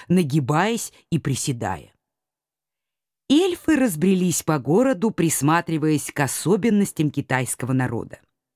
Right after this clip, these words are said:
Когда они вечером сошлись на условленном месте, то каждый по очереди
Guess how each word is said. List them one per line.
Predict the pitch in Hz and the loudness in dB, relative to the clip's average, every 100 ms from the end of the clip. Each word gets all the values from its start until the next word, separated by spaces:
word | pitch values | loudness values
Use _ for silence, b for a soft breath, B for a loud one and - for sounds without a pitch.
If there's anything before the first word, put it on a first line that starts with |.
| _ _ b b | _ _ b b
Когда | 180 147 170 - | -2 2 0 0
они | 160 170 170 | 0 0 0
вечером | 139 156 - 135 131 | 0 0 0 -2 -2
сошлись | 127 151 - 143 - | 0 -2 -2 -4 0
на | 151 | 0
условленном | 151 - 139 131 139 139 | 0 0 -2 2 2 2
месте, | 170 247 - 127 - B B - | 2 0 -2 -6 -6 B B -2
то | 196 | 0
каждый | 196 175 131 160 | 2 0 0 0
по | 156 | 0
очереди | 175 247 - 160 135 135 | 0 0 -2 -2 0 -2